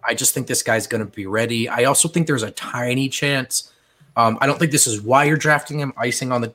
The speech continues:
cakes type of, type of stuff. Tiny chance that this is a guy who had a lot more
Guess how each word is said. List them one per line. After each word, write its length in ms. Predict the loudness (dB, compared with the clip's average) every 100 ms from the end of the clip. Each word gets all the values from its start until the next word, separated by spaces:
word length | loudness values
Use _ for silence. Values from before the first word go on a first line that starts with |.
| _
cakes 280 | -6 -6 -4
type 200 | -4 -6
of, 160 | -10 _
type 220 | 0 0
of 60 | 0
stuff. 640 | 2 2 2 -4 -20 -20 -8
Tiny 260 | 0 2 4
chance 260 | 4 4 4
that 80 |
this 180 | 2 2
is 80 | 2
a 80 | 0
guy 220 | 2 0
who 440 | -2 -4 -6 -6 -8
had 200 | -2 0
a 60 | 0
lot 440 | 0 2 4 4
more 240 | 2 0